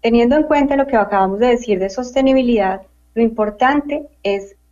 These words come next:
relacionar la sostenibilidad con el cumplimiento social. ¿Qué significa esto?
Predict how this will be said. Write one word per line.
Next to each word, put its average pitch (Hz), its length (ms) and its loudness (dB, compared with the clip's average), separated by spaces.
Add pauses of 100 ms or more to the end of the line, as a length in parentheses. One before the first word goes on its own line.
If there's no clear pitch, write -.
(100)
relacionar 202 640 -6
la 214 160 -6
sostenibilidad 208 680 -4
con 233 140 -2
el 214 120 -4
cumplimiento 190 680 -8
social. 196 500 -8
¿Qué 214 120 -8
significa 214 600 -10
esto? - 300 -14